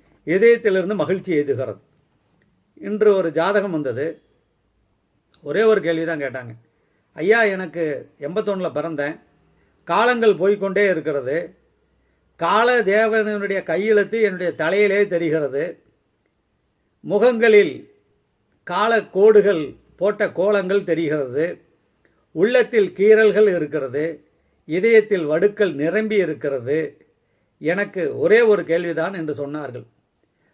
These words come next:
நான் அவர்களிடத்திலே ஜாதகம் வாங்கிட்டு, "ஐயா, உங்களுடைய கேள்வி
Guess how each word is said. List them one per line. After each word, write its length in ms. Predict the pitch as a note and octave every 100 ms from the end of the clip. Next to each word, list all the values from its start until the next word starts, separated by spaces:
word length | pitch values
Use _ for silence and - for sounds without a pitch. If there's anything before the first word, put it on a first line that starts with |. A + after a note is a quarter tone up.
| _
நான் 280 | F3 G3 G3+
அவர்களிடத்திலே 600 | F#3 F#3 F#3+ G3+ G3+ G#3
ஜாதகம் 380 | E3 F3+ F#3 F3+
வாங்கிட்டு, 600 | E3 D3+ C#3 E3+ C3 A2+ - _ _ _
"ஐயா, 380 | D3 F#3+ A#3 G#3+
உங்களுடைய 440 | F#3+ F#3+ F#3 E3+
கேள்வி 720 | - G3+ A3 G#3+ A#3 - _